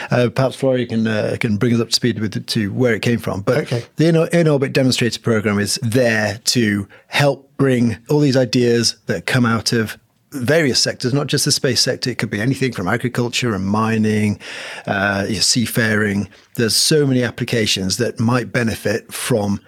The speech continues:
Speaker 1: spaceborne capability or
Speaker 2: Yeah.
Speaker 1: technology. And the Catapult's I O D program is in place to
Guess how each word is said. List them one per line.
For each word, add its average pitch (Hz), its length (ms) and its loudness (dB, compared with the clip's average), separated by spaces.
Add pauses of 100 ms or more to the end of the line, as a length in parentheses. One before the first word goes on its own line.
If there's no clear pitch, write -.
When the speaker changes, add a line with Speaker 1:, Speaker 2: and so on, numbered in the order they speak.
Speaker 1:
spaceborne 107 920 -2 (260)
capability 104 580 -2
or 98 40 2
Speaker 2:
Yeah. 113 60 2 (100)
Speaker 1:
technology. 120 560 -2 (400)
And 110 400 0
the 117 40 -6
Catapult's 127 420 0
I 110 160 -2
O 107 60 -2
D 110 200 -2
program 95 440 -2 (640)
is 107 200 0
in 104 160 0
place 104 420 0 (300)
to 101 320 0